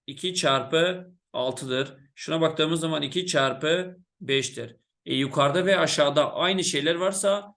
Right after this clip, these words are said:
bunlar sadeleşir. Yani yukarıda iki var, aşağıda iki var. Bunlar sadeleşti. Yan yana olanlar sadeleşmez. Şurada beş var, şurada beş var. Bunlar sadeleşmez. İkisi de aşağıda. Çarpalım o zaman. Altı kere üç, on sekiz.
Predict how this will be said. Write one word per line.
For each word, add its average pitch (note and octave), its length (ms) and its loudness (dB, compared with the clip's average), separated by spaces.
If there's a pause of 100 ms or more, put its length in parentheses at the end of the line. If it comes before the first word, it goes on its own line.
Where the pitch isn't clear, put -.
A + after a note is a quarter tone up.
(160)
bunlar D3+ 240 -4
sadeleşir. B2+ 560 -2
Yani C3+ 520 0
yukarıda C3+ 420 0
iki C#3 280 -2
var, E3+ 300 0
aşağıda C3+ 520 -2
iki C#3 200 -10
var. B2 180 -2
Bunlar C#3 200 0
sadeleşti. B2 760 -2 (460)
Yan D#3+ 200 4
yana D3+ 240 6
olanlar C#3+ 360 2
sadeleşmez. B2+ 720 0
Şurada C3 320 -4
beş D3+ 240 0
var, D#3+ 100 0
şurada C#3 360 -4
beş D#3+ 260 -2
var. F3+ 300 -2 (200)
Bunlar C#3+ 180 -2
sadeleşmez. B2+ 720 -2
İkisi B2 300 -2
de G3 100 8
aşağıda. B2 640 0 (640)
Çarpalım E3+ 520 2
o C#3+ 60 2
zaman. C3+ 260 0
Altı D3 320 2
kere D3 280 2
üç, - 280 -8 (200)
on C#3+ 200 0
sekiz. E3 680 0